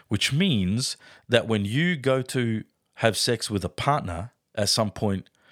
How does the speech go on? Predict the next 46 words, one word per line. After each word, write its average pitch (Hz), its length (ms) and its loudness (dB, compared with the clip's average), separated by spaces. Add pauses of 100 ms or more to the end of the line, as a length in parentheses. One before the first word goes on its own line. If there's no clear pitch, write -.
(280)
then 107 460 2 (140)
that 131 240 2
prolactin 107 640 0 (480)
is 101 180 2
released 104 360 2
in 110 80 2
your 98 80 2
body, 110 280 2
and 107 140 0
you 113 80 2
would 104 160 0
think 202 300 -2
it - 20 2
would 135 140 -2
cause 127 240 0
you 123 40 0
to 117 40 0
want 113 160 2
to 104 40 2
pair 117 240 0
bond 104 280 0
with 101 200 -2
your 98 300 2 (380)
partner, 127 340 2
but 98 320 -2 (220)
understand 147 560 2
that, 107 220 0 (360)
that 107 300 4
you've 123 340 0
just 120 220 -2
been 107 160 2
pair 117 200 2
bonding 101 280 0
with 95 120 -2
yourself. 104 360 0
So 123 100 0
you 110 80 0
have 139 220 0
sex, - 320 -2
you 98 80 -4
get 117 160 2
up 110 160 0
and 95 100 -2
you 92 60 -2
walk 101 200 0
away, 101 280 -2